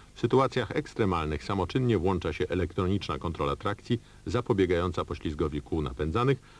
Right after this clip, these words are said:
lub układ E S P, który w przypadku poślizgu bocznego naprowadza samochód na właściwy tor jazdy. W rezultacie prowadzenie tego auta w zakrętach, nawet przy dużych prędkościach, daje kierowcy ogromną przyjemność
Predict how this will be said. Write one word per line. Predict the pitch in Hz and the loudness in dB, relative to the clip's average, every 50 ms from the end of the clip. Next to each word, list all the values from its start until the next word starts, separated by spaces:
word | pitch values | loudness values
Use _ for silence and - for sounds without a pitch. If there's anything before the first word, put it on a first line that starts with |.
| - - - | -14 0 2
lub | 151 156 - | 2 2 4
układ | - 156 139 - 131 123 - - - | 2 2 4 6 2 2 2 0 2
E | 147 139 120 | 4 6 6
S | 101 - - | 4 4 0
P, | - - 139 117 82 - - - - - - - | -4 -2 0 0 0 -2 -6 -18 -20 -20 -20 -16
który | - - 123 113 101 | 0 4 4 4 4
w | - | 4
przypadku | - - 104 - 104 92 - 87 78 | 2 -4 -2 -2 -2 -2 -2 -4 -2
poślizgu | - 85 - - 110 104 98 92 90 | -2 -4 -2 0 0 0 2 2 2
bocznego | 76 78 80 - - 123 117 110 110 - - - - - | 2 2 0 0 -2 0 2 2 2 0 -2 -14 -6 0
naprowadza | 95 117 131 127 - 104 87 82 92 85 87 82 | 0 0 0 2 2 2 2 4 4 2 2 0
samochód | - - 80 78 78 71 - 85 76 | 0 0 -2 -2 -2 -2 -2 -4 -4
na | 82 78 | -2 -2
właściwy | 71 76 69 - - 71 67 67 | 0 0 -2 -2 -4 -8 -8 -6
tor | 67 71 71 69 | -6 -4 -4 -4
jazdy. | - - 62 64 - - - - - - - - - - - - - | -4 -6 -8 -8 -8 -8 -8 -10 -20 -20 -20 -20 -20 -20 -20 -8 -2
W | - | 2
rezultacie | 127 131 127 143 139 170 165 - - 135 | 4 6 6 6 4 4 2 2 0 2
prowadzenie | - 135 123 127 120 123 151 143 131 113 | 2 4 4 4 6 4 4 4 4 2
tego | - 104 104 104 - | 2 2 2 2 2
auta | 127 127 123 117 98 | 2 2 2 2 2
w | |
zakrętach, | 87 98 85 - 127 135 135 110 - 85 78 | 2 0 0 0 0 0 0 0 -2 -2 0
nawet | 104 95 92 90 - | 0 0 0 -2 -4
przy | - - 98 | 0 0 4
dużych | 110 120 104 98 - | 4 4 4 4 2
prędkościach, | 98 87 80 82 - 110 101 - 107 95 78 | 2 -2 0 2 0 0 0 0 -2 0 0
daje | 101 104 104 92 | 2 2 2 2
kierowcy | - 104 95 101 90 - - - - | 2 2 0 0 -2 -2 -8 -6 -2
ogromną | 101 92 95 113 131 127 120 110 98 82 71 | 0 2 4 4 4 4 4 4 2 0 -2
przyjemność | - - 95 101 113 113 107 104 95 - | -2 0 2 2 4 4 2 2 0 -2